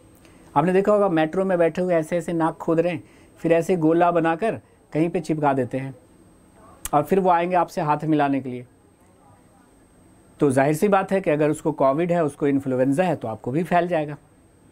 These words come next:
आपके सामने ही ऐसे ऐसे करते रहेंगे, फिर बोलेंगे, "हेलो सर," है ना,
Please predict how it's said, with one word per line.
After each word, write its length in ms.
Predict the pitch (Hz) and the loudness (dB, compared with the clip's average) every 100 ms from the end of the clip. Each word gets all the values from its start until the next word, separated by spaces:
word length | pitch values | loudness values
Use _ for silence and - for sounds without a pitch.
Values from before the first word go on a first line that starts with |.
| _ _ _ - _ _ _ - - - | _ _ _ -20 _ _ _ -20 -8 -2
आपके 220 | 175 196 | 2 2
सामने 320 | 196 175 214 | 2 0 2
ही 100 | 247 | 4
ऐसे 220 | 208 202 | 2 2
ऐसे 180 | 208 214 | 2 2
करते 260 | 202 190 202 | 0 0 0
रहेंगे, 240 | 202 208 | 0 -2
फिर 200 | 196 196 | -2 -2
बोलेंगे, 340 | 190 196 196 180 | 0 -2 -2 -4
"हेलो 280 | 151 175 | 0 0
सर," 240 | 196 185 180 _ _ _ _ | 2 -2 -4 _ _ _ _
है 80 | 151 | -2
ना, 200 | 160 | -2